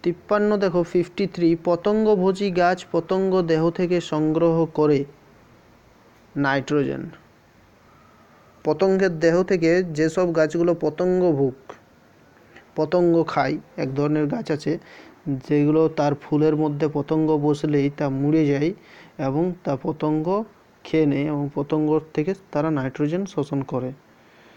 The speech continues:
নেক্সট হচ্ছে পেডাঙ্কেল একটি, পেডাঙ্কেল একটি কি? ফুলের বৃন্ত। পেডাঙ্কেল হচ্ছে একটি ফুলের বৃন্ত। পঞ্চান্ন, নারকেলের পুষ্প বিন্যাসটি হলো, নারকেলের পুষ্প বিন্যাসটি হচ্ছে চমসা মঞ্জরি।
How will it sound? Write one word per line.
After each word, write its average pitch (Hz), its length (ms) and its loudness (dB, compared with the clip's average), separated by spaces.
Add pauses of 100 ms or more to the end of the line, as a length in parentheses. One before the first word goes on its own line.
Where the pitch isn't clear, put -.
(240)
নেক্সট 175 380 -2
হচ্ছে 170 480 0 (800)
পেডাঙ্কেল 214 880 2
একটি, 160 560 -2
পেডাঙ্কেল 180 580 0
একটি 170 320 -2 (100)
কি? 147 220 0 (680)
ফুলের 170 360 2
বৃন্ত। 139 520 -2 (160)
পেডাঙ্কেল 160 440 0
হচ্ছে 170 220 -4
একটি 208 180 -6
ফুলের 160 360 -2
বৃন্ত। 135 400 -4 (100)
পঞ্চান্ন, 180 600 0 (420)
নারকেলের 190 600 2
পুষ্প 190 480 -2
বিন্যাসটি 175 580 0
হলো, 147 220 2
নারকেলের 147 640 -2
পুষ্প 151 380 -4
বিন্যাসটি 156 520 -2
হচ্ছে 160 440 -4 (420)
চমসা 156 520 0
মঞ্জরি। 135 580 -2